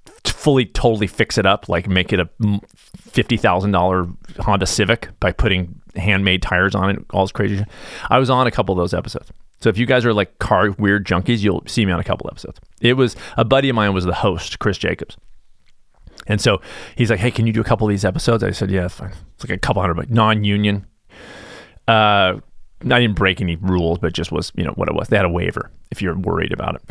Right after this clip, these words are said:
So back, back, back to this. I don't know why, I don't know why, 'cause the word overhaul barely gets used, and that's one of the places in overhauling. Okay, that's, that's why. I'll blame it on the Ethiopian copy.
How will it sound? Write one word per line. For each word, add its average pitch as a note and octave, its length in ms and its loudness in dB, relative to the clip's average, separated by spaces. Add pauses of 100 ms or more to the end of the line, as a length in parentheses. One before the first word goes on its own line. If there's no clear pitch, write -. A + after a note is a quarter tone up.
(120)
So - 120 2
back, F#3 240 2
back, B2 240 0
back C#3 220 2
to C3+ 80 2
this. A2+ 260 2
I G2+ 60 2
don't A2+ 100 2
know A#2+ 80 0
why, G2 240 2
I F2+ 120 -2
don't G2 140 2
know F#2 60 0
why, - 80 -4 (160)
'cause C3 160 2
the D#3 120 2
word D#3 260 2
overhaul A#2+ 500 4
barely G#2+ 400 2
gets F#2 260 -2
used, A2+ 380 2
and G2 240 2
that's G2 220 0
one G2+ 160 2
of F#2 40 0
the F2 80 0
places F#2 380 0
in F2+ 100 0
overhauling. F2+ 500 -2 (260)
Okay, C#3+ 160 2
that's, A2+ 180 0
that's F#2 280 -2
why. F#2+ 340 2 (2000)
I'll B2+ 120 4
blame A#2+ 220 2
it G2 60 2
on F#2 80 2
the F#2 60 2
Ethiopian - 480 -4
copy. - 260 -8